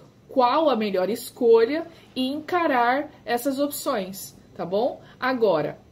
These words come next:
como saber a forma de melhor escolher, né? A rima não foi <laughs> intencional. A gente precisa ter comunhão com Deus, tá bom? A comunhão, então, é, é uma outra palavra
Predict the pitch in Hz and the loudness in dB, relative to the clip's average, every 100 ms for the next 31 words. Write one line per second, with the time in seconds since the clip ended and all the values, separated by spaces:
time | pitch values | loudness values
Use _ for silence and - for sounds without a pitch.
0 | _ - 415 415 392 330 240 196 165 - | _ -2 -2 0 -2 -4 -2 -2 -2 -8
1 | - _ _ _ _ - 202 226 220 214 | -16 _ _ _ _ -14 -6 -4 -2 -4
2 | 202 208 202 196 190 196 - 180 156 147 | -6 -8 -4 -2 -4 -6 -8 -6 -6 -8
3 | - _ _ - _ - - - 190 220 | -12 _ _ -20 _ -20 -20 -8 -4 -4
4 | 285 - - - - - - - 190 208 | -6 -14 -20 -20 -20 -20 -20 -12 -6 -4
5 | 208 226 269 - - 247 233 240 247 254 | -2 -2 -2 -6 -8 -6 -4 -4 -6 -8
6 | - 247 196 165 - - - - 571 571 | -8 -6 -6 -10 -14 -20 -18 -10 -8 -6
7 | 508 392 - 285 285 262 262 269 262 254 | -6 -6 -4 -2 0 -2 -4 -4 -6 -6
8 | 208 202 208 202 190 190 196 190 202 180 | -6 -4 -4 -4 -6 -6 -8 -6 -8 -8
9 | 185 208 208 214 170 147 143 - - - | -10 -8 -6 -4 -4 -4 -6 -12 -20 -20
10 | - _ - 165 180 233 294 - - - | -20 _ -14 -4 -2 -2 -4 -14 -20 -8
11 | 190 196 185 220 - 202 214 208 208 233 | -2 0 0 -2 -4 -6 -6 -4 -6 -4
12 | 220 214 214 196 196 - 202 196 196 196 | -2 -2 0 0 -2 -2 -2 -2 -2 0
13 | 202 233 262 262 226 185 196 208 226 | 0 -2 -4 -2 0 2 0 0 -2